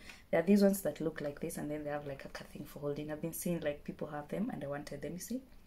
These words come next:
for my, like, my under eye. So this one for Miniso comes in two. I love this. It has two inside, and then it has, like, a ca-,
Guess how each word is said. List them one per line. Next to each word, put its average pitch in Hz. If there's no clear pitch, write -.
for -
my, 156
like, 151
my 160
under 170
eye. 214
So -
this 226
one 226
for 202
Miniso 185
comes 175
in 160
two. 202
I 196
love 143
this. 135
It -
has 233
two 208
inside, 180
and 160
then 180
it -
has, 160
like, 147
a 151
ca-, 147